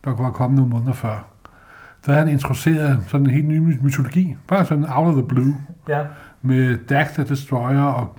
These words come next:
Speaker 1: halvguder for Titan og en fyr, der hed Thanos. Og som fan var, det var en meget, meget utilsløret kopi af Kirby-, Kirby's Fourth World,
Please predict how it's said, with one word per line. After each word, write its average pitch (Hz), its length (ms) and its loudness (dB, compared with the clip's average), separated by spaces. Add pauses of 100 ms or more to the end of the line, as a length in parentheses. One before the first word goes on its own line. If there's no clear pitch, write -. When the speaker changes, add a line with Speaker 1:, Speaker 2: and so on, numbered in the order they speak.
Speaker 1:
halvguder 139 540 0
for - 180 -4
Titan 135 680 -2
og 123 260 -2
en 120 160 -2
fyr, - 260 0
der 131 80 2
hed 120 140 4
Thanos. 113 600 -2 (1300)
Og 156 160 2
som 147 180 2
fan 185 400 0 (320)
var, 143 280 2 (140)
det 151 100 0
var 151 160 0
en 143 160 -2
meget, 156 840 0 (440)
meget 143 480 0 (160)
utilsløret 139 560 2
kopi 135 360 -6
af 123 180 -4
Kirby-, 123 320 -2
Kirby's 120 260 0
Fourth 107 420 -4
World, 95 200 -6